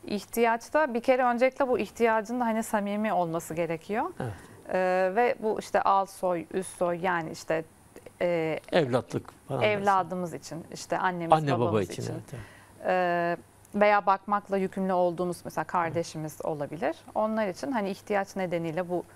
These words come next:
Speaker 1: işte konutsa hani bu konutta oturacak, iş yeri ise de hani bu iş yerinde çalışacak, çalıştıracak şeklinde bir sebep göstererek dava açabiliyoruz.
Speaker 2: Evet, evet, evet. Şimdi bu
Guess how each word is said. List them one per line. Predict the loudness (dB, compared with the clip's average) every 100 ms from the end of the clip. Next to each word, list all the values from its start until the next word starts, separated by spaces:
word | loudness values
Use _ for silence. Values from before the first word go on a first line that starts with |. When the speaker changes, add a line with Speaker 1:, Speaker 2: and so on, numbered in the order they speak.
| -20
Speaker 1:
işte | -6 -4
konutsa | 0 0 0 -2 -2
hani | -2 -4
bu |
konutta | -2 -2 -4 -6
oturacak, | -6 -6 -8 -8
iş | -8 -6
yeri | -6 -6
ise | -6 -6
de |
hani | -6 -6 -6
bu | -8
iş | -6 -8
yerinde | -6 -8 -8 -8
çalışacak, | -6 -6 -6 -8 -8 -8 -18 -20 -10
çalıştıracak | -4 -4 -4 -8 -4 -6 -4
şeklinde | -10 -8 -10 -8
bir | -8
sebep | -4 -2 -2 -6 -20 -20 -20 -2
göstererek | 0 0 0 0 -2 2
dava | 2 2 0
açabiliyoruz. | -2 -4 -6 -2 -2 -4 -10 -20 -20 -8 -6
Speaker 2:
Evet, | -4 -8 -8 -6
evet, | -6 -8 -12 -12
evet. | -10 -8 -6 -2
Şimdi | 2 4 4 0 0
bu | 2 2